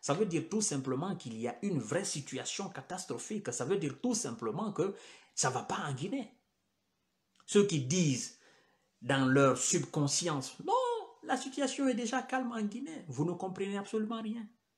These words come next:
Ça va pas en Guinée. Ça va pas en Guinée. Ça chauffe en Guinée. Et pour comprendre cela, il faut essayer d'analyser et il faut consulter les vraies personnes qui sont proches du pouvoir d'Alpha.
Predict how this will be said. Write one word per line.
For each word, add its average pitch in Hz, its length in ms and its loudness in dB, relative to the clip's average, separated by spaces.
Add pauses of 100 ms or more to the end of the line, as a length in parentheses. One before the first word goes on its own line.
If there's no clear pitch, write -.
(160)
Ça 156 160 -2
va 175 140 -2
pas 202 280 -4
en 180 60 -6
Guinée. 190 460 -6 (1500)
Ça 175 160 -2
va 196 160 -2
pas 208 360 -4
en 247 60 -6
Guinée. 233 560 -10 (560)
Ça - 220 -4
chauffe - 520 2
en 170 100 -2
Guinée. 220 520 -8 (720)
Et 226 80 8
pour 185 200 0
comprendre 202 480 2
cela, 147 440 -8 (440)
il 170 100 0
faut 262 160 4
essayer 190 340 2
d'analyser 139 560 0
et 156 160 -4
il 147 60 0
faut 240 180 -2
consulter 165 580 0
les 127 140 0
vraies 139 320 -4
personnes 143 340 -2
qui 135 100 -4
sont 127 200 -2
proches 165 300 0
du 113 100 -8
pouvoir 120 420 -4
d'Alpha. - 340 -12